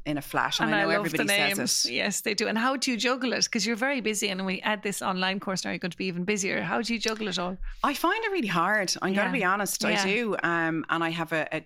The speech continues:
Speaker 1: great husband who's a great help, and we, we juggle it together. Um,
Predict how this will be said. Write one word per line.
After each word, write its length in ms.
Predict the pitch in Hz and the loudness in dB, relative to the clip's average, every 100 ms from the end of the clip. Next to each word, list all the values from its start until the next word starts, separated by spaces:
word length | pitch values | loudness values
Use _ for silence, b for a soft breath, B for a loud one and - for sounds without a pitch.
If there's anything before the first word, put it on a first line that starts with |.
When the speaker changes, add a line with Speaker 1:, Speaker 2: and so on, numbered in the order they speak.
| - | -2
Speaker 1:
great 200 | 170 190 | -2 0
husband 480 | 190 180 - 170 160 | -2 -4 -2 0 0
who's 220 | 160 151 | -2 -2
a 40 | |
great 280 | 156 160 165 | 0 0 0
help, 280 | 170 156 156 | 0 0 0
and 120 | 151 | -2
we, 240 | 147 143 - | -2 -4 -4
we 140 | 147 | -4
juggle 280 | 139 160 156 | -2 0 -2
it 100 | 147 | -2
together. 520 | - 151 151 151 147 - | 0 0 2 0 0 0
Um, 540 | 151 147 143 143 147 | 0 2 0 0 -2